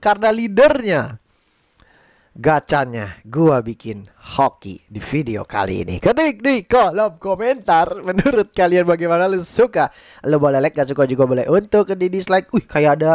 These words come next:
slow motion gitu ya. Gua mau cabut dan lanjutin lagi untuk mainin gamenya. Bye bye.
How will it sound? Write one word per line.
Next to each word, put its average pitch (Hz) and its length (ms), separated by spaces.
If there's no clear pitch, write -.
slow 160 220
motion 165 240
gitu 185 240
ya. - 40
Gua 170 140
mau 190 100
cabut 220 320
dan 185 160
lanjutin 214 400
lagi 151 220
untuk 151 320
mainin 143 380
gamenya. 170 240
Bye 135 340
bye. - 320